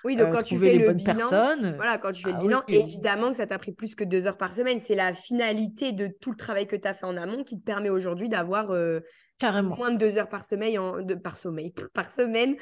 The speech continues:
Speaker 1: en gestion de,
Speaker 2: <laughs>
Speaker 1: <laughs> en gestion de l'IMO. Mais, euh, mais effectivement, tu vois, c'est, c'est, faut être réaliste sur le fait qu'il y a du travail à faire en amont,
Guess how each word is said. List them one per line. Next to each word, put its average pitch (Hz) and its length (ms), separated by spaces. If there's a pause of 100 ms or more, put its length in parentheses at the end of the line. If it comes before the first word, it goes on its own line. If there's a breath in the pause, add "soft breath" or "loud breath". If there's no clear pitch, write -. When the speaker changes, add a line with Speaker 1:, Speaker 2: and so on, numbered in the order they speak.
(260 loud breath)
Speaker 1:
en 214 100
gestion 220 400
de, - 0
Speaker 2:
<laughs> 220 480
Speaker 1:
<laughs> - 100
en 247 120
gestion 226 340
de 208 100
l'IMO. 208 320 (460 soft breath)
Mais, 208 280
euh, 190 680
mais 196 140
effectivement, 208 500
tu - 140
vois, 208 160
c'est, 180 460 (200 soft breath)
c'est, 185 300
faut 185 160
être 190 140
réaliste 202 400
sur 190 160
le 180 100
fait 233 180
qu'il 185 220
y 185 80
a 180 60
du 180 100
travail 196 280
à 180 60
faire 180 160
en 175 80
amont, 190 300